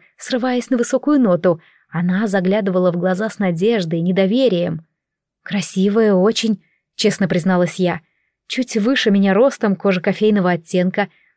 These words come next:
длинные шоколадные волосы обнажённые, и глаза постоянно меняют цвет. На последней фразе девушка накинулась на меня с объятиями и счастливым визгом.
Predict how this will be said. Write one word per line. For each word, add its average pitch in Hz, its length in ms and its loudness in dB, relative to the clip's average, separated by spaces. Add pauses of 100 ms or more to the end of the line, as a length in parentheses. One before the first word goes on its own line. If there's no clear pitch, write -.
(100)
длинные 226 360 2
шоколадные 196 560 0
волосы 208 340 0
обнажённые, 185 760 0 (440)
и 202 100 -2
глаза 226 360 2
постоянно 214 460 2
меняют 202 400 2
цвет. 165 360 0 (800)
На 165 120 -8
последней 185 400 -2
фразе 190 320 -2
девушка 190 480 -2 (200)
накинулась 208 760 2
на 214 60 0
меня 214 340 2
с - 120 -2
объятиями 185 720 0
и 185 40 -2
счастливым 247 600 -2
визгом. 175 640 -2